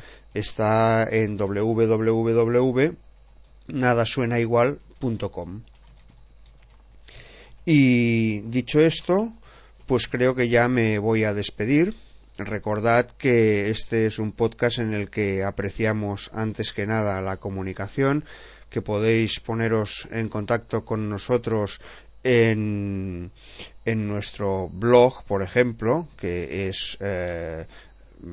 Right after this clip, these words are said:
solo veinticuatro horas, eh, punto blogspot punto com, o escribirnos a, a nuestras páginas de correo.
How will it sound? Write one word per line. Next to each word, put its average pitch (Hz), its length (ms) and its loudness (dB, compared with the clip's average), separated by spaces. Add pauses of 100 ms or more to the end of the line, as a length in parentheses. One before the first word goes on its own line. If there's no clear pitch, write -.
(140)
solo 107 340 -2
veinticuatro 98 640 -4
horas, 101 560 -2
eh, 87 220 -6 (140)
punto 95 680 -6
blogspot 101 880 -6 (140)
punto 98 320 -10
com, 139 340 2 (560)
o 113 300 6
escribirnos 113 1080 0
a, 95 520 -4
a 90 40 -6
nuestras 95 380 -8
páginas 98 480 -6
de 98 120 -6
correo. 107 520 -2